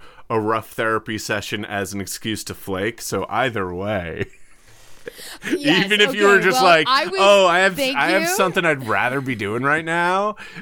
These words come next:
Speaker 1: if you just use that as a lie, not that you, not that I,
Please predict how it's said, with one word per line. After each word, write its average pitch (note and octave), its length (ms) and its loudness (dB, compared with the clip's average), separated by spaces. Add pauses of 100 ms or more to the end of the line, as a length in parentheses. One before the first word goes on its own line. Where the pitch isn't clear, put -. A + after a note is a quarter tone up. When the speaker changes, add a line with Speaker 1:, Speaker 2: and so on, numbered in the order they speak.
Speaker 1:
if C3 200 -2
you C3+ 100 -4
just C3+ 180 -6
use B2 220 -4
that C#3 140 -2
as C3+ 160 -2
a A#2+ 60 -10
lie, A2+ 260 -4
not E3+ 260 2
that E3+ 140 2
you, C#3+ 260 -2
not C#3 200 -2
that B2 140 -2
I, G2+ 280 -4